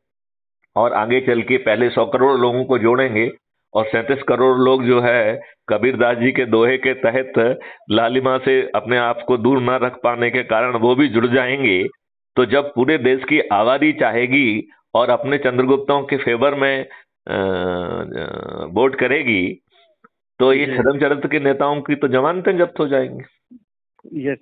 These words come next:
Speaker 2: exactly होगी, सर।
Speaker 1: तो फिर हम जो है, ये संदेश जन जन तक क्यों नहीं पहुंचा पा रहे हैं? Especially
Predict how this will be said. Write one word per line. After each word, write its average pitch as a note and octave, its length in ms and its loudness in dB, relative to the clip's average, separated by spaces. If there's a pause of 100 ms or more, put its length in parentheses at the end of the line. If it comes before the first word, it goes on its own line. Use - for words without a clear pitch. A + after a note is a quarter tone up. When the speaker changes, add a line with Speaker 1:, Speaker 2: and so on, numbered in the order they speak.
Speaker 2:
exactly B2+ 560 -10
होगी, A#2+ 300 -12
सर। A2 220 -14 (1700)
Speaker 1:
तो A2+ 80 0
फिर F3 280 0
हम F3 420 -2
जो D#3 180 2
है, C3 300 2
ये C#3+ 100 4
संदेश A#2+ 580 -2
जन A2+ 280 0
जन C#3 160 0
तक C#3 280 -6
क्यों D#3+ 160 0
नहीं F#2+ 240 -6
पहुंचा D#2 380 -6
पा E2+ 200 2
रहे G#2 220 2
हैं? B2+ 380 0
Especially C3+ 580 0